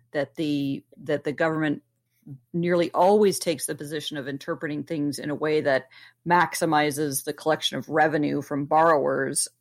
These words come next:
Uh, um, and they, and they s-, they justify that as, you know, being a good custodian of taxpayer dollars. Um, but I think, you know,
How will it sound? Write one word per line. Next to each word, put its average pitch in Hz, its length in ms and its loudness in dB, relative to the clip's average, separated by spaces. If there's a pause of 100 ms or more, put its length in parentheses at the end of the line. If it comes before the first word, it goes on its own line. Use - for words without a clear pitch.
Uh, 143 220 2 (120)
um, 143 560 2 (640)
and 165 200 4
they, 165 260 0
and 185 160 2
they 180 80 2
s-, - 300 -4 (100)
they 175 280 -4 (120)
justify 233 640 2
that 151 320 4 (100)
as, 147 640 0 (220)
you 170 100 -8
know, 151 100 -8
being 160 360 -6
a 151 80 -6
good 151 280 -6
custodian 151 540 -4
of 131 140 -8
taxpayer - 720 -2
dollars. - 560 -6 (100)
Um, 147 500 0 (140)
but 180 80 2
I 175 80 4
think, 170 340 -4 (480)
you 180 60 -6
know, 156 240 2